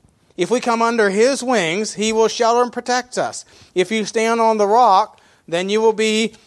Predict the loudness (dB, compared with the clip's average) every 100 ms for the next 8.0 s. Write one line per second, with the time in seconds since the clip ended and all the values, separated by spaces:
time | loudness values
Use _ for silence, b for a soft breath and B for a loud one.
0 | B -6 -2 0 0 0 -2 -4 -8 -4
1 | -2 -2 0 0 0 -6 -18 _ _ _
2 | _ _ _ _ _ _ _ _ _ _
3 | _ _ _ _ _ -4 0 0 0 0
4 | 0 0 0 -2 0 0 0 0 -2 -2
5 | -4 -8 -4 0 0 0 -4 -2 0 0
6 | -2 -4 -8 -10 -6 0 2 2 -2 -6
7 | -4 -4 -4 _ -8 -8 -8 -10 -12